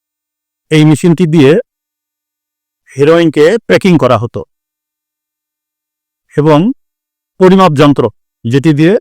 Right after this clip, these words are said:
হেরোইন পরিমাপ করা হয়, সেটি উদ্ধার করে এবং আমাদের কেই টিম সাকাওয়াতকে আটক করে, আটক করে নিয়ে আসেন এবং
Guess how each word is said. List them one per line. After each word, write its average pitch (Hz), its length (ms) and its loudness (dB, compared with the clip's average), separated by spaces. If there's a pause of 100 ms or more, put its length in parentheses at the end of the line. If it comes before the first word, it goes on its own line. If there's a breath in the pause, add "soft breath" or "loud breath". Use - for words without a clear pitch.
(180)
হেরোইন 147 360 2 (380)
পরিমাপ 147 300 2
করা 135 220 -2
হয়, 139 220 -4 (960)
সেটি 156 340 0 (1120)
উদ্ধার 131 320 0
করে 156 200 0 (3000)
এবং 156 220 0 (680)
আমাদের 151 420 0 (340)
কেই 170 260 2
টিম 180 200 2 (680)
সাকাওয়াতকে 165 760 -2 (840)
আটক 143 300 0
করে, 165 220 2 (1120)
আটক 143 280 -2
করে 156 200 2 (760)
নিয়ে 143 180 2
আসেন 196 260 -2
এবং 151 240 0